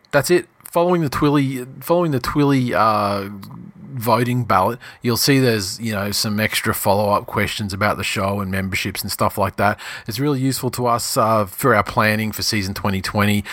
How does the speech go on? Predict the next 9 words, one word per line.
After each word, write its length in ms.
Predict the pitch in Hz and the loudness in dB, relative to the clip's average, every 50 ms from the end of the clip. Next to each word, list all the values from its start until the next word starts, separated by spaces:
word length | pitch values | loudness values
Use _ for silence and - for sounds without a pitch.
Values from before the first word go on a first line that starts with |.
| - - - | -12 -10 -2
things 220 | - 120 110 104 101 | 0 2 2 2 2
members, 280 | 104 104 104 104 92 | 2 2 2 2 2
like, 220 | 98 92 92 98 - | 2 2 2 2 0
wanna 140 | 107 90 | -2 -2
s-, 180 | 85 - - 104 | -2 -4 -6 -6
wanna 320 | 107 107 107 104 107 98 | -8 -6 -4 -2 -2 -2
see, 420 | 92 - - 131 123 120 123 117 107 - - - - | 0 0 2 4 4 6 4 4 2 -2 -10 -6 -2
things 260 | 147 139 127 101 104 | -2 0 0 0 0
listeners 580 | 120 151 151 - - 143 127 120 104 - - | 2 2 2 4 4 2 2 2 2 -2 -4